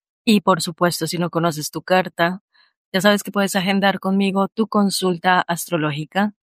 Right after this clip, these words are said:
con enfoque sistémico, es decir, en conexión con la historia de tu sistema familiar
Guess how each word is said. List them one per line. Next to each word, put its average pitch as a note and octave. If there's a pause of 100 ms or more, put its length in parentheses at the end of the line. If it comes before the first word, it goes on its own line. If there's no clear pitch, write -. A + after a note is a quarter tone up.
con F3+
enfoque F3
sistémico, D#3+
es E3+
decir, E3 (260)
en G#3
conexión F#3
con G3
la G3
historia E3+
de E3+
tu F3+
sistema D#3
familiar D#3